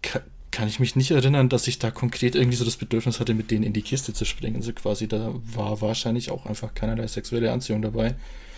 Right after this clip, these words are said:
Ähm, und das war dann so ein Part, wo ich dann über, äh, Demisexualität nachgelesen habe, wo sich dann plötzlich so Puzzleteile für mich zusammengesetzt haben. Von daher, ja, das ist dann definitiv auch ein Lerneffekt. Und dann kann man wahrscheinlich auch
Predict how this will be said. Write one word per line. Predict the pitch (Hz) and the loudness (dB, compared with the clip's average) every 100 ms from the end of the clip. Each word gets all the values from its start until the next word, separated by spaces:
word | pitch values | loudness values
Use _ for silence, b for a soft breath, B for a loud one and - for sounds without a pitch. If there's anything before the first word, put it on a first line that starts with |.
| B B B | B B B
Ähm, | - 113 104 104 104 - - - - | 2 4 4 2 -2 -8 -20 -20 4
und | 120 | 6
das | 120 - | 6 6
war | 117 131 | 10 12
dann | 117 110 | 12 10
so | 113 | 6
ein | 107 | 4
Part, | - 107 131 | 6 6 6
wo | 123 | 4
ich | 107 | 2
dann | 120 113 | 2 4
über, | 110 110 110 - | 4 4 4 0
äh, | |
Demisexualität | 107 113 117 - 110 113 113 - | -2 0 0 0 0 0 2 2
nachgelesen | 120 113 131 123 113 113 | 0 -2 -2 -4 -4 0
habe, | 113 107 | 2 2
wo | 117 | 2
sich | 113 - | 0 4
dann | 117 | 4
plötzlich | 123 127 117 | 4 0 -2
so | 127 | -2
Puzzleteile | - 135 127 - 110 113 | 4 4 4 4 4 4
für | 120 | 2
mich | 110 | 0
zusammengesetzt | - 117 127 110 110 110 - | 0 2 2 2 -2 -4 -2
haben. | 123 135 b b b - - - | -2 -4 b b b -18 -20 -18
Von | - 117 | -2 0
daher, | 107 113 117 113 | 4 4 6 6
ja, | 107 113 113 | 6 6 4
das | 107 110 | 2 0
ist | 113 - | -2 4
dann | 110 107 107 - - | 6 6 2 -6 -2
definitiv | 127 117 123 113 123 | 2 4 4 2 0
auch | 127 | 2
ein | 117 | 4
Lerneffekt. | 110 123 120 - 107 107 | 6 6 4 4 2 4
Und | 110 | 4
dann | 107 | 6
kann | 131 | 8
man | 117 110 | 8 8
wahrscheinlich | 110 107 113 113 - | 6 6 6 4 4
auch | 113 - | 2 0